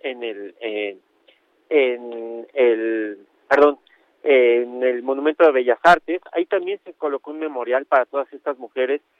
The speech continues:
También, eh, comenzó el resguardo de, de otros monumentos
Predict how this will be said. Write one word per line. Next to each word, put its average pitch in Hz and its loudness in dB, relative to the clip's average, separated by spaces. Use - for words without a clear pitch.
También, 170 0
eh, 143 0
comenzó 147 -4
el 190 0
resguardo 185 2
de, 131 -4
de 117 -6
otros 160 2
monumentos 147 -4